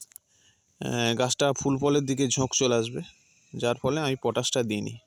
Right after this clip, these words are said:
আমি, আহ, ইউরিয়াটাই দিয়ে গেছি, এবং মাঝে মধ্যে একটু করে হাতে ছড়িয়ে দিয়েছি, জল দিয়েছি, জলটা ঘন ঘন দিতে হবে। দেওয়ার পরে, আহ, এই পজিশন রয়েছে,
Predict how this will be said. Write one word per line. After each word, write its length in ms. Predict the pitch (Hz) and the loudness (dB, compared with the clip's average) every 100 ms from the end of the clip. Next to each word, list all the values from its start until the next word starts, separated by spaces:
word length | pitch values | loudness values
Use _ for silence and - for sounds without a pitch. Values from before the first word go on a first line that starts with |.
| _ | _
আমি, 420 | 131 113 117 110 113 _ 180 143 | -10 -6 -4 -4 -6 _ -12 -10
আহ, 680 | 113 113 110 110 110 110 113 107 | -8 -6 -6 -6 -6 -6 -8 -8
ইউরিয়াটাই 480 | 117 127 135 135 139 | -4 0 0 0 0
দিয়ে 260 | 131 135 | 2 2
গেছি, 440 | 143 143 - 226 277 | 2 0 -2 -6 -6
এবং 160 | 135 120 | -10 -6
মাঝে 220 | 110 120 | -6 -6
মধ্যে 300 | 131 131 151 | -8 -4 -4
একটু 200 | 120 127 | -4 -6
করে 160 | 131 127 | -6 -4
হাতে 200 | 117 131 | -6 -8
ছড়িয়ে 280 | - 123 | -6 -4
দিয়েছি, 240 | 143 151 156 | -4 -4 -4
জল 200 | 123 117 | -4 -2
দিয়েছি, 300 | 131 143 202 - _ _ _ _ - | -6 -8 -12 -18 _ _ _ _ -10
জলটা 280 | 117 117 131 | -8 -4 -4
ঘন 200 | 123 127 | -2 -4
ঘন 180 | 131 | -4
দিতে 220 | 131 117 131 | -6 -6 -6
হবে। 220 | 135 196 - _ _ _ _ _ _ _ _ | -6 -8 -14 _ _ _ _ _ _ _ _
দেওয়ার 300 | 110 110 117 123 | -4 0 0 0
পরে, 240 | 113 127 220 - _ _ _ _ _ _ _ - _ _ _ _ _ | -2 -2 -4 -10 _ _ _ _ _ _ _ -20 _ _ _ _ _
আহ, 520 | - 113 113 113 107 - _ _ _ _ _ _ _ _ _ | -12 -8 -8 -8 -12 -14 _ _ _ _ _ _ _ _ _
এই 180 | - 120 | -6 -6
পজিশন 420 | 120 123 123 135 | -4 -2 0 -2
রয়েছে, 380 | 113 117 123 190 | 0 0 0 -2